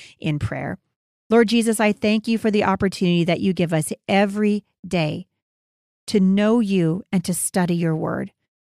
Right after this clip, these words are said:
Father, open the eyes of our hearts. We are struggling in the culture right now, Lord, to understand truth and be able to rightly divide your word. And so, Lord, as we study what discernment is for the month of April, I pray that you would encourage me by the power of your Spirit.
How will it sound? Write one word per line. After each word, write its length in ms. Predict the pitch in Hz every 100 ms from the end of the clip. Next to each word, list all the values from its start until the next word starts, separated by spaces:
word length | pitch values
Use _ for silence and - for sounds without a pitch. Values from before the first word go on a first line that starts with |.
| -
Father, 300 | 233 220 220 _
open 460 | 226 240 240 254 247
the 140 | 220
eyes 380 | - 190 185 185
of 140 | 196 175
our 160 | 170
hearts. 360 | 175 175 165 -
We 160 | 208 202
are 80 |
struggling 680 | 180 - - 214 226 220 208
in 140 | 190 185
the 80 | 180
culture 440 | - 202 - 180
right 200 | 175 165
now, 180 | 185 180
Lord, 240 | 175 165
to 120 | - -
understand 840 | 208 202 190 - - 185 196 180 - - - -
truth 500 | - - 240 220 190
and 160 | 196
be 220 | 180 196 196
able 160 | 202
to 160 | 196 208
rightly 420 | 185 196 196 208
divide 460 | 190 180 170 165 165
your 100 | 165
word. 360 | 151 143 160 _ _ _ _ _
And 100 | 214
so, 140 | 208 220
Lord, 280 | 220 233
as 140 | 226 208
we 80 | 220
study 480 | - - 233 247
what 200 | 247 220
discernment 560 | 196 180 - 220 220 208
is 340 | - 196 220
for 140 | - 208
the 80 | 185
month 200 | 190 202
of 100 | 180
April, 340 | - 185 208
I 80 | 185
pray 300 | 175 - 208
that 200 | 190 -
you 80 | 208
would 80 | 190
encourage 560 | 175 - 220 214 190
me 240 | 185 185 208
by 160 | 196
the 100 | 185
power 220 | - 190
of 80 | 190
your 120 | 175
Spirit. 500 | 170 - 160 156 160